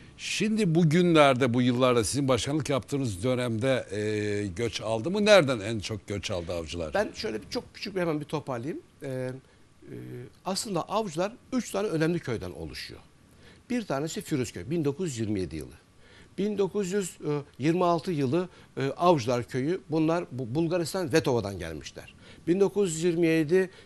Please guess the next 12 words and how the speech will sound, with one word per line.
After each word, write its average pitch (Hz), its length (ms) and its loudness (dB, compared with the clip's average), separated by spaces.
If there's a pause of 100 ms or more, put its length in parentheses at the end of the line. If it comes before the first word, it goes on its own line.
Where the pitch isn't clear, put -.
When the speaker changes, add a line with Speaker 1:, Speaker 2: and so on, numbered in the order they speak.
Speaker 2:
Firuzköy, 185 560 0
e, - 140 -6
Bulgaristan 139 880 0
Balcıbük. 151 420 4 (460)
Bin 202 160 4
dokuz 214 280 0
yüz 180 160 -2
yirmi 175 280 6
dörtte 175 480 2
de, 196 180 2 (320)
e, 139 440 0 (240)
Yunanistan'daki 165 1300 2